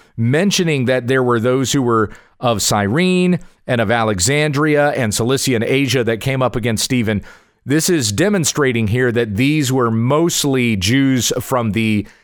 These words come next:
uh, from the dispersion. They had been dispersed throughout the Roman Empire. These were not Jews that were native or common to Jerusalem, not born and raised in Jerusalem, but rather had been scattered throughout the Roman Empire. So these are Hellenists.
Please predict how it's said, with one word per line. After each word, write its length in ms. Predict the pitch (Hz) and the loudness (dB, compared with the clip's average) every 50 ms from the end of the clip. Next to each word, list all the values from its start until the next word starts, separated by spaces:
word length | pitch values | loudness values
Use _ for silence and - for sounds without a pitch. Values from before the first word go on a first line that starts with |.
| _ _ _ - | _ _ _ -4
uh, 400 | 123 117 113 113 113 120 123 123 | 0 0 2 2 2 0 0 -2
from 260 | 104 95 - 139 127 | -4 -2 -2 -2 -2
the 100 | 113 113 | -2 -2
dispersion. 760 | 92 110 101 - - - 143 139 127 - - - 92 73 - - - - _ _ | 0 0 -2 -2 -4 -2 0 0 0 0 0 -4 -4 -6 -8 -12 -20 -20 _ _
They 100 | 127 135 | 0 0
had 120 | 139 123 | 0 0
been 120 | 117 135 127 | 0 -2 0
dispersed 540 | 117 110 - - - - 170 165 143 - - | 0 -2 -2 -4 -2 0 0 0 0 -2 -2
throughout 240 | 143 135 120 110 | 0 0 0 0
the 80 | - 117 | 0 0
Roman 280 | 110 117 113 110 107 107 | 0 0 0 0 0 0
Empire. 440 | 107 98 - - 113 110 104 107 | 0 -2 -2 -2 0 0 2 0
These 240 | 107 110 123 120 107 | 0 0 -2 -2 0
were 120 | 120 117 113 | -2 0 0
not 280 | 117 123 143 135 131 | 0 0 -2 -2 -2
Jews 480 | 101 92 113 123 120 117 113 107 - - | -2 0 2 2 2 2 0 0 -2 -2
that 180 | 127 120 117 | -2 -2 0
were 260 | 113 117 107 104 98 - - - - _ _ _ - | 0 0 0 0 0 -2 -6 -16 -20 _ _ _ -4
native 560 | 113 117 135 151 175 190 175 170 156 123 120 | -2 0 0 0 0 0 0 0 0 0 0
or 200 | 143 139 139 127 | 0 0 0 0
common 640 | 123 - - - 170 175 175 165 156 135 120 110 | -2 -4 -4 -2 0 0 0 0 0 0 0 -2
to 560 | 101 - - 165 151 127 113 104 95 95 92 85 - - _ _ _ _ | -2 0 0 0 2 2 2 2 2 0 -2 -2 -6 -16 _ _ _ _
Jerusalem, 680 | - 101 120 123 123 135 139 123 - 117 98 85 - - | -6 -4 -2 0 0 0 0 0 -2 -2 -2 -4 -2 -2
not 240 | 104 135 143 139 110 | -2 -2 -2 -2 0
born 240 | 123 139 156 156 156 | 0 0 0 0 0
and 160 | 143 131 127 | 0 0 0
raised 340 | 135 139 139 131 107 - 131 | 0 2 2 0 -2 -2 -2
in 100 | 123 104 | -2 -2
Jerusalem, 600 | 90 107 110 117 123 120 - - 113 101 90 90 | 0 0 0 0 0 0 -2 -2 -2 -2 0 0
but 100 | 107 95 | -2 0
rather 380 | 107 113 113 113 110 113 107 | 0 0 0 2 0 0 0
had 180 | 98 110 107 90 | 0 0 -2 -2
been 160 | 107 104 95 | -2 -2 -2
scattered 460 | - - - 123 123 113 110 107 90 | -2 -2 -2 -2 0 0 0 -2 -2
throughout 400 | - 110 110 107 104 104 98 - - - - _ _ _ _ | 0 0 0 2 2 0 -2 -4 -10 -18 -20 _ _ _ _
the 100 | _ 131 | _ -2
Roman 300 | 127 127 120 113 104 107 | 0 0 0 0 0 0
Empire. 560 | 110 139 156 127 117 98 92 85 76 64 - - - - - - _ | 0 0 -2 -2 -2 -2 -2 -2 -2 -4 -6 -6 -8 -18 -20 -20 _
So 180 | - - 151 135 | -4 -2 -2 0
these 300 | 113 127 139 143 127 143 | 0 0 0 0 0 0
are 240 | 147 147 147 151 139 | 0 2 0 0 0
Hellenists. 760 | 117 151 220 233 196 107 87 - 113 - - - - - | 0 0 0 0 0 -2 -2 -2 -2 -2 -4 -4 -6 -8